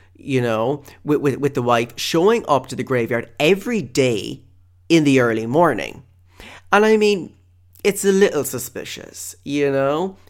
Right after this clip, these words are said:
It is a little suspicious for, for sure, but I'm sure, like, there's a lot of people out there that, like,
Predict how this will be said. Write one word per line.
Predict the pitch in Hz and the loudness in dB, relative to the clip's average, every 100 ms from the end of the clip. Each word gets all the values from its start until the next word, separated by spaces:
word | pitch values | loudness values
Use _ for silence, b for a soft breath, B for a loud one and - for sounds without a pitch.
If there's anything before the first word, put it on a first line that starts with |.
| b | b
It | 170 160 | 0 2
is | 147 | 2
a | 147 | 0
little | 151 - 147 | 0 0 -2
suspicious | 127 - 117 - 120 120 b b b b b b | -6 -10 -8 -8 -8 -8 b b b b b b
for, | - 160 135 120 - - | -8 -4 -2 -4 -10 -20
for | - 131 | -6 -6
sure, | 123 - 262 294 143 117 | -4 -4 -2 2 2 2
but | 143 143 - b b b _ 151 | -2 -4 -4 b b b _ 0
I'm | 151 | 0
sure, | 214 202 | 2 0
like, | 135 | 0
there's | 127 | -2
a | 113 | -4
lot | 117 170 | 0 0
of | 220 | 0
people | 160 123 - 110 92 - | -6 -12 -6 -6 -4 -4
out | 123 123 - | -4 -6 -6
there | 117 110 | -4 -2
that, | 113 113 | -4 -6
like, | 117 113 | -4 -6